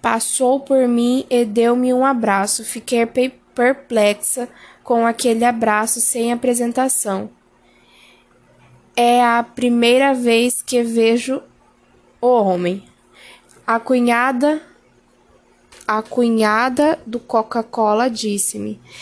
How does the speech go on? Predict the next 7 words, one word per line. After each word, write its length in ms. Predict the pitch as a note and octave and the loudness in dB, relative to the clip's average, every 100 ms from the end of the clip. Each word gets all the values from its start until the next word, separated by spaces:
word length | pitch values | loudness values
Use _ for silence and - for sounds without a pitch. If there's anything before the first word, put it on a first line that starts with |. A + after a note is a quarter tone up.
| - - | -20 -2
"Este 480 | A#3 B3 C4 - C#4 | 2 4 2 0 2
é 80 | |
o 60 | B3+ | 2
nosso 340 | A#3+ A#3 A#3+ | 2 0 -2
deputado, 920 | A#3 B3 - C#4+ - A3 G3+ G3 G#3+ G#3+ _ _ _ _ - - - | -2 -2 -4 -10 -2 0 0 -2 -8 -14 _ _ _ _ -20 -20 -8
doutor 840 | A3+ A3 A3+ A3+ A#3 A#3 A#3+ C4 - | 0 2 2 0 0 2 0 -2 -6
Contrini." 960 | - B3 C#4+ C#4+ A#3 G#3+ G3+ G3+ G3+ | -2 -2 -2 -2 -2 -2 -4 -6 -10